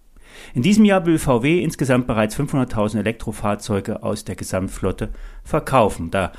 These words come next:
können sich solche Highflyer-Werte wie nio, die noch nicht mal hundertfünfzigtausend Autos verkaufen, dafür aber mehr Verlust machen als erwartet. Ja,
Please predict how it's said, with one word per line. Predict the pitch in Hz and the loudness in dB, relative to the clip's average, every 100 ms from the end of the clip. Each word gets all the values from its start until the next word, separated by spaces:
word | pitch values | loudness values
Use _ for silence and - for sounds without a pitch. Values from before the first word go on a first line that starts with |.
| - | -16
können | - 127 | 0 2
sich | 123 120 | 2 2
solche | 117 117 107 | 2 2 0
Highflyer-Werte | 131 147 127 120 120 117 104 | -2 0 0 2 0 -2 -2
wie | 104 | 2
nio, | 110 147 143 127 | 4 4 6 4
die | 120 | 4
noch | 104 | 4
nicht | 123 - | 0 0
mal | 120 101 | -2 0
hundertfünfzigtausend | 160 - 117 - 127 113 101 101 107 | 0 0 -2 -4 -8 -4 -4 -4 -4
Autos | 101 107 107 | -4 -4 -8
verkaufen, | 104 113 110 113 127 - - | -8 0 0 2 -2 -6 -14
dafür | - 120 143 | -2 0 2
aber | 117 107 | 2 4
mehr | 110 120 123 | 6 6 4
Verlust | 120 117 127 - | 2 2 2 2
machen | 120 107 | 0 2
als | 113 110 | -2 -2
erwartet. | 95 110 - 120 - | 0 0 -2 -6 0
Ja, | 104 | 0